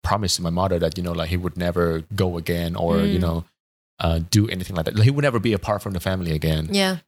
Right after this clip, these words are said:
Speaker 1: And he, you know, kept his promise until this day. Like, he, so that's why, you know, my mom has been just staying at home. So my dad has, my, my dad was the only source of revenue,
Speaker 2: Yeah.
Speaker 1: n-, like, income
Speaker 2: Income.
Speaker 1: generation for, for the family. Um, and, uh,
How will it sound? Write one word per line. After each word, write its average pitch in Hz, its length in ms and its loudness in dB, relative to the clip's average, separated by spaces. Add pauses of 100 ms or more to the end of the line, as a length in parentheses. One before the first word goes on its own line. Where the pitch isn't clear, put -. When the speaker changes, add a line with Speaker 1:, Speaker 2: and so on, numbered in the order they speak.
(140)
Speaker 1:
And 87 180 2
he, 101 320 4
you 117 120 -2
know, 104 80 4
kept 117 240 0
his 110 120 0
promise 95 340 -2
until 90 380 2
this 87 220 0
day. 90 340 0
Like, 85 180 -2
he, 92 400 -2 (360)
so - 140 4
that's 120 180 2
why, 143 100 4
you 135 80 2
know, 123 80 0
my 113 100 2
mom 110 160 0
has 104 140 0
been 98 400 0
just 98 200 2
staying 98 200 0
at 87 60 -2
home. 98 200 2
So 107 80 -2
my 92 100 2
dad 95 300 -2
has, 92 480 0
my, 113 240 -2 (260)
my 107 100 4
dad 107 200 0
was 110 100 -2
the 113 140 0
only 104 200 2
source 95 340 2
of 95 180 -4
revenue, 90 600 0
Speaker 2:
Yeah. 98 260 2
Speaker 1:
n-, 117 160 4
like, 104 220 2
income 107 440 0
Speaker 2:
Income. 101 60 -2
Speaker 1:
generation 95 480 -2
for, 92 160 -2
for 98 140 -2
the 90 80 0
family. 87 500 0 (500)
Um, 82 640 0 (580)
and, 92 340 2
uh, 85 360 2